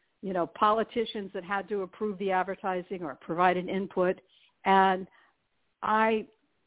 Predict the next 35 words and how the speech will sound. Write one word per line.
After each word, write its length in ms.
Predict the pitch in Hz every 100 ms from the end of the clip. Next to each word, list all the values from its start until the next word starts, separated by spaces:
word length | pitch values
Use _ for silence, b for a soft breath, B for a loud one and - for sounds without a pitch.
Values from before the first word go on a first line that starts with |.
| _ _
looked 340 | 220 240 302 277
at 120 | 240
my 160 | 240
background 680 | 208 240 277 339 233 208 214 214
and 200 | - 208
the 60 |
parts 380 | 185 - 226 240 -
that 100 | 220
I 120 | 214
could 180 | 202 202 -
tell 180 | 247 247
that 200 | 220 - -
story, 580 | - 277 330 226 185 190 b b b -
that 100 | 208
I 140 | 220
was 140 | 240 240
very 240 | 214 220
good 220 | 202 220 208
at 120 | 180
building 320 | 202 196 202
consensus. 560 | 202 190 240 277 - 170 b b b
And 140 | 240 240
it 140 | 214
got 220 | 254 302
me 160 | 302 247
a 60 |
job, 420 | 180 175 117 - - _ _ _ _ _ -
uh, 340 | 165 180 175 160 -
supervising 540 | 220 214 214 208 208
the 120 | 202
I 100 | 202
Love 220 | 202 202 208
New 100 | 208
York 280 | 233 311
campaign, 500 | 240 202 214 196 196